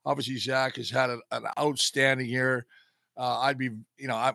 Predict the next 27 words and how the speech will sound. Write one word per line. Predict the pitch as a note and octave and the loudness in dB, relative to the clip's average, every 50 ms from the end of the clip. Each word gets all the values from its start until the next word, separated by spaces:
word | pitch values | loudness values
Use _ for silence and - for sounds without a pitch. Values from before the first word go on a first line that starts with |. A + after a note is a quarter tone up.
| - - | -2 -4
I'm, | A#2+ B2 A#2+ - | -4 -4 -4 -4
I'm | - B2+ C#3 | -4 -2 0
gonna | C#3+ B2+ A2+ | 0 0 0
tell | - - C#3 C3 | 0 0 0 0
you, | A#2+ | 2
I'll | A2+ A2 | 0 -2
put | - D3+ - | -4 -6 -4
the | - - | -2 -4
stamp | - - C#3 C3+ C3 A#2 - | 0 4 4 4 4 6 4
on | B2+ A#2+ | 2 2
it | A#2 | 2
right | A2+ A#2+ A#2+ A#2+ A#2 | 2 2 2 2 2
now. | C3 C3+ C3 A#2+ A2+ G#2+ A2 - _ _ _ _ | 2 4 4 4 4 2 0 -8 _ _ _ _
There's | - B2 A2+ - | -6 -6 -4 -2
two | - - E3+ E3 | 2 4 4 4
gimmies | C#3+ B2+ D3+ E3 D#3 C#3+ C3+ C3 B2+ | 6 6 4 4 4 4 0 0 0
for | - C3+ A#2+ | 0 -2 -2
sure, | - - D#3 D3+ C#3+ C3+ B2+ | 0 2 4 6 6 6 4
and | B2 | 4
that | C3 C3+ C3+ C3 - _ | 4 4 4 4 2 _
to | - C3 | -6 -4
me | B2+ C3+ C#3 | -2 0 2
is, | C3+ B2+ A#2+ A2+ A2 - - - - _ _ _ _ _ _ _ _ _ _ _ _ | 4 4 4 4 4 2 -2 -6 -10 _ _ _ _ _ _ _ _ _ _ _ _
uh, | B2 A#2+ A2+ | 0 0 2
Dalton | G2 B2+ B2+ C3 C3 B2+ - C3 A#2+ | 4 6 8 8 8 8 4 0 0
and, | G#2+ A2+ A#2 A#2 A#2 A2+ A#2 A2+ A2+ | 2 2 2 2 2 2 0 0 -2
uh, | A#2 A2+ A2 G#2+ | -2 0 -2 -2